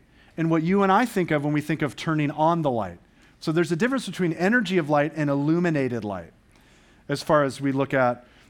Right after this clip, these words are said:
in the electromagnetic spectrum. So when God says, "Let there be light," it's very possible he was not just saying, "Let there be illuminated light," but "Let electron,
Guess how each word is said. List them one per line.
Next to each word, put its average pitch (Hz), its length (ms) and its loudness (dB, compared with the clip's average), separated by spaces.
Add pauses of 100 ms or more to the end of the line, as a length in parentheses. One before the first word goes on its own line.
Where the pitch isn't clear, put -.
in 131 240 -2
the 123 320 0
electromagnetic 123 1040 -2
spectrum. - 680 -4 (280)
So - 200 0
when 165 180 0
God 190 220 4
says, 185 240 -2
"Let 185 180 2
there 180 120 0
be 147 160 0
light," 180 240 2
it's 147 100 -4
very 185 180 0
possible 180 460 -2
he 143 140 -2
was 151 160 -2
not 165 180 2
just 165 140 -10
saying, 139 440 -2 (280)
"Let 170 140 0
there 170 100 0
be 151 100 2
illuminated 170 600 2
light," 123 220 0 (200)
but 165 140 -2
"Let 170 300 4
electron, 165 840 0